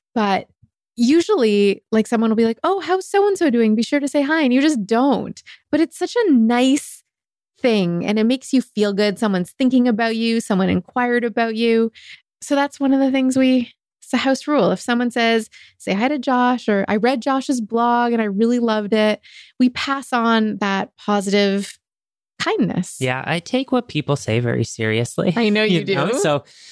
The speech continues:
Speaker 2: so that's one that's always stuck with me. You know, "Send my regards to Megan." Okay, I will send your regards,
Speaker 1: <laughs> You
Speaker 2: right?
Speaker 1: can be very literal. <laughs>
Speaker 2: And,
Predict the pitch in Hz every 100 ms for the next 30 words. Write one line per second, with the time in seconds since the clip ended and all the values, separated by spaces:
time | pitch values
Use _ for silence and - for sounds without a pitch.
0 | - - 151 156 - 190 190 160 135 131
1 | - - 113 143 - 104 104 113 - 160
2 | 180 180 160 160 156 - 165 117 104 160
3 | 214 277 127 107 190 - 104 98 - -
4 | 127 110 110 113 113 107 101 127 123 202
5 | 277 269 277 240 233 262 254 220 220 202
6 | 185 - - 156 508